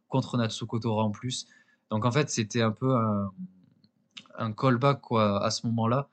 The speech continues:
à, au moment où, où elle a eu son, son dernier match avant de partir en retraite, euh, Hazuki. Euh, donc c'était, c'était très cool à voir, ça m'a, ça m'a beaucoup marqué. Et, euh,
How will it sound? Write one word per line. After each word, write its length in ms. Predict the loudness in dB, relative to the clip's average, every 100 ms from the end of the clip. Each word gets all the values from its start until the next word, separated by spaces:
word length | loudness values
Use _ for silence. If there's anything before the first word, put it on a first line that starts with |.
| _ _ _ _ -6
à, 480 | 0 0 0 -2 -4
au 80 |
moment 340 | -2 0 2 2
où, 480 | 0 -2 -4 -6 -10 _ _ -6
où 100 | -2
elle 80 |
a 40 | -2
eu 100 | -2
son, 320 | -8 -12 -12
son 160 | -6 -2
dernier 280 | -2 0
match 300 | 0 0 -2
avant 180 | -4 -2
de 60 | -2
partir 380 | -4 -4 -4 -4
en 60 |
retraite, 400 | -8 -8 -8 -8
euh, 140 | -16 -20
Hazuki. 340 | -20 -18 -14 -16 _ -20 _ _ _ _ -10
Euh, 560 | -6 -6 -6 -6 -4 -6 -6
donc 200 | -6 -4
c'était, 440 | -8 -4 -2 -2 -4
c'était 400 | -10 -16 -16 -16
très 260 | -6 -6
cool 200 | -4 2
à 40 | 2
voir, 400 | 2 0 -2 -14
ça 160 | -14 -10
m'a, 360 | -6 -4 -6
ça 100 | -8 -8
m'a 60 |
beaucoup 240 | -10 -8 -6
marqué. 380 | -6 -4 -8 -8 _ -20 -20 -20 -20 _ _ _
Et, 260 | -2 2 2
euh, 1040 | 2 2 0 -4 -8 -8 -6 -8 -10 -16